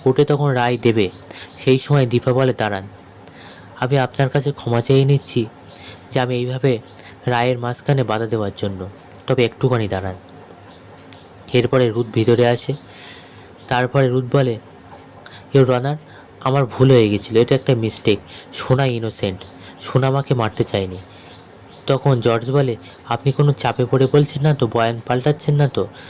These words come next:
তখন রুথ বলে, "না, আমি একদম সজ্ঞানেই বলছি, সোনা ইনোসেন্ট, ওখানে কোনো একটা মিস্টেক ছিল, আমারই ভুল হয়ে গেছে।"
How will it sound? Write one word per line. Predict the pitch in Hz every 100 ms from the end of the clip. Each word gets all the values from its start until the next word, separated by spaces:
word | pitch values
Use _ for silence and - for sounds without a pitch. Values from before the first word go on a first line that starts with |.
| - -
তখন | - 131
রুথ | 127 127 127
বলে, | 139
"না, | 117 98 90 - - - - - - -
আমি | 127 139
একদম | 135 - 143
সজ্ঞানেই | - 110 - 120 135
বলছি, | 135 143 135 151 156 - - -
সোনা | - 135 127
ইনোসেন্ট, | 117 107 98 98 92 - - - -
ওখানে | 131 139 139
কোনো | 127 131
একটা | 131 - 127
মিস্টেক | 113 - 120 -
ছিল, | - 101 101 - - -
আমারই | 117 127 139 131
ভুল | 120 117
হয়ে | 110
গেছে।" | 101 98 104